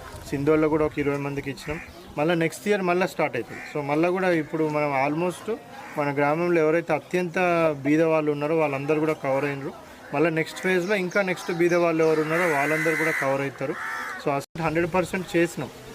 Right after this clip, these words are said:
ప్రతి గ్రామంలో, but ఇంకా కూడా అటెండెన్స్ చాలా తక్కువ వస్తూ ఉంది. ఇందాక నేను సింధుల్ గ్రామంలో పోతే కూడా సగం మంది ఏదో పండుగ ఉన్నదనేసి పోలేదు. So, దయచేసి పేరెంట్స్కి అందరు కూడా రిక్వెస్ట్ ఏంటంటే, పండుగలు ఉన్నా కానీ ఏమైనా ఫంక్షన్స్ ఉన్నా కానీ మీరు పోండి,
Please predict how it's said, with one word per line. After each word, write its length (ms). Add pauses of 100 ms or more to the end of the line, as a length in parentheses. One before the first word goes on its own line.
(140)
ప్రతి 240
గ్రామంలో, 440 (420)
but 160
ఇంకా 260
కూడా 180
అటెండెన్స్ 600
చాలా 180
తక్కువ 420
వస్తూ 280
ఉంది. 200 (420)
ఇందాక 220
నేను 160
సింధుల్ 420
గ్రామంలో 920 (100)
పోతే 220
కూడా 300 (420)
సగం 280
మంది 220
ఏదో 140
పండుగ 360
ఉన్నదనేసి 560
పోలేదు. 400 (560)
So, 120
దయచేసి 580 (460)
పేరెంట్స్కి 380
అందరు 260
కూడా 140
రిక్వెస్ట్ 500
ఏంటంటే, 440 (440)
పండుగలు 460
ఉన్నా 260
కానీ 220
ఏమైనా 380
ఫంక్షన్స్ 460
ఉన్నా 160
కానీ 160
మీరు 260
పోండి, 320